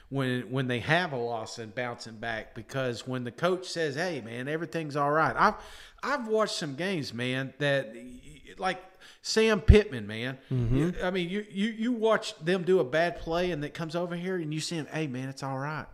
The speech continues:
Speaker 1: It's all right." Because most of the time, the last coaches we've had, they got their ass chewed as soon as they got to the sideline.
Speaker 2: <laughs>
Speaker 1: That's how you divide a locker room. And I'm telling you, I think this player's coach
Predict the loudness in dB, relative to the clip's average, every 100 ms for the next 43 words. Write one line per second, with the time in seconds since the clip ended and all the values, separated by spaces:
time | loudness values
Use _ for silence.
0 | -16 -10 -10 -8 -8 -8 -10 -12 -14 -20
1 | -20 -20 -4 -2 2 2 2 0 4 4
2 | 4 -2 0 2 2 0 2 2 2 2
3 | 0 -2 -4 -2 0 2 2 -2 2 2
4 | 2 2 6 6 4 2 0 0 -4 -6
5 | -2 -2 -2 -6 -10 -2 2 8 10 10
6 | 8 -2 0 4 4 4 4 4 2 2
7 | 6 8 8 8 6 6 6 4 0 0
8 | 0 -2 -4 -4 -4 -4 -4 -2 -2 -2
9 | -4 -6 -6 -6 -4 -2 -2 -2 -2 0
10 | 0 -2